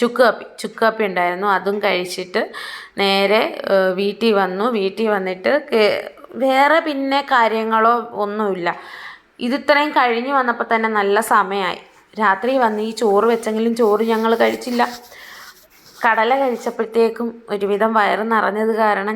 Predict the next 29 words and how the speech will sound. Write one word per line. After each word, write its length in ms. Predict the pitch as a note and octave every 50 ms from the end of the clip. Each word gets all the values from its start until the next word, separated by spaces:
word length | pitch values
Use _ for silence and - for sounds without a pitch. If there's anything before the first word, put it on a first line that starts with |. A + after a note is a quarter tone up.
| A3
ഞങ്ങൾ 180 | G#3+ G3+ G3+ G3+ G3+ G3+
പിന്നെ 160 | G#3 G#3+ G#3+ G#3
ചോറ് 260 | - G#3 F#3+ G3 G#3+ A3
കഴിക്കാൻ 380 | G#3+ G3+ G3 F#3+ - G3+ G3+ G#3+ A3 G#3+
നിന്നില്ല. 360 | F#3+ F#3 F#3 F3+ F3 E3+ F3+ G#3 A#3+ - - - _ _ _ _ _ _ _ _ _ _ - - - F#3
അത്യാവശ്യം 460 | F#3 G#3 G#3 G#3 G#3 G#3 - B3 A#3+ A#3+
കാര്യങ്ങളെല്ലാം 640 | A3+ G#3 F#3+ G3+ G3+ G3+ G3 G3 F#3+ F#3+ G#3 A#3 - - - G#3
ഇതിലൂടെ 420 | F#3 F#3+ F#3+ F#3+ F#3+ F#3+ F#3+ G3 G3 -
തന്നെ, 300 | A3+ G#3 G3 G3 G3+ A3 B3+ - - - - - -
കടലിലൂടെ 500 | G#3+ F#3+ F#3 - F#3+ G3+ G3 G3+ G#3 G#3 G#3 -
തന്നെ 200 | G3+ G3+ G#3 G3+ F#3+
നിർത്തി. 360 | F#3 - - - - - - - - - - - - - - - - -
അപ്പോൾ 140 | A3 A3 B3+ A#3+
അമ്മ 120 | A#3 A3+ A3+ A3+ A3 A3 G#3+
നല്ല 140 | G#3 G3+ G#3 G3 F#3+
അടിപൊളി 300 | G3 G3 G3 G3 G3+ G3+ G3+ G3
ഗംഭീരമായ, 840 | F#3+ F#3+ F#3+ G3 G#3 A3+ B3 A#3 A3 G#3 G3+ F#3+ F#3 F#3 F#3 F#3 G3 G#3 G3+ - - - -
ആ, 40 | F3+ F3+ F3+ F3+ F#3 F3+ F3 E3 - - - - -
കമ്പമൊക്കെ 480 | G3+ G3+ G3+ G3+ G#3+ G#3+ G3 F#3+ G3+ F#3+ F#3
ഉണ്ടായിരുന്നു. 340 | F3+ F#3 F#3 F3+ G3 G3+ G3 G#3+
കുറച്ച് 240 | G#3 G3+ - - A3 G#3+
നേരം 200 | G#3 G3+ G#3+ G3+ G3
അത് 80 | G3 G3 G3
നിന്ന് 200 | G3 F#3+ F#3+ F#3+ - -
കണ്ടു, 180 | G3 F#3+ F#3+ G3+ -
കുറച്ച് 260 | G#3 G3+ G3+ - B3+ B3+
നേരമല്ല, 280 | B3+ B3 A#3+ A3+ A3 A3 A3 A3
തീരുന്നവരെ 480 | G#3+ G#3 G3+ G#3+ G#3+ A3 G#3+ G#3+ G#3+ G#3+ G#3
ഞങ്ങളവിടെ 380 | G3+ G3 G3 G3 G3 G3 G3